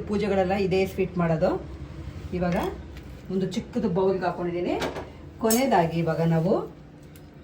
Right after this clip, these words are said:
ಮೇಲ್ಗಡೆ ಬೇಕಾದ್ರೆ ಸ್ವಲ್ಪ ಗೋಡಂಬಿ, ಸ್ವಲ್ಪ ದ್ರಾಕ್ಷಿ ಹಾಕೋಬೋದು. ಇದು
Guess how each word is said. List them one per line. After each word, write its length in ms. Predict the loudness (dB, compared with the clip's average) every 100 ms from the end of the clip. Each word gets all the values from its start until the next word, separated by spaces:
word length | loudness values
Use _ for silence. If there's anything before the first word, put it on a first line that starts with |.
| -20 -20 -18 -18 -18 0 8
ಮೇಲ್ಗಡೆ 340 | 10 10 4 2
ಬೇಕಾದ್ರೆ 360 | 2 2 2 0 -2 -6 -16 -10 0
ಸ್ವಲ್ಪ 360 | 2 4 4 2 4
ಗೋಡಂಬಿ, 420 | 6 6 6 4 0 -4 -16 -20 -20 -20 -20 -20 -20 -20 -18 -18 -18 -18 -20 -20 -20 -20 -20 -20 -20 -20 -20 -10 -2
ಸ್ವಲ್ಪ 260 | 0 2 0 4
ದ್ರಾಕ್ಷಿ 340 | 2 2 -4 -4
ಹಾಕೋಬೋದು. 500 | -2 0 0 0 -4 -10 -16 -18 -18 -18 -18 -18 -18 -18 -18 -18 -18 -18 -18 -18 -18 -18 -18 -18 -18 -18 -20 -20 -20 -20 -20 -20 -20 -20 -6
ಇದು 120 | 2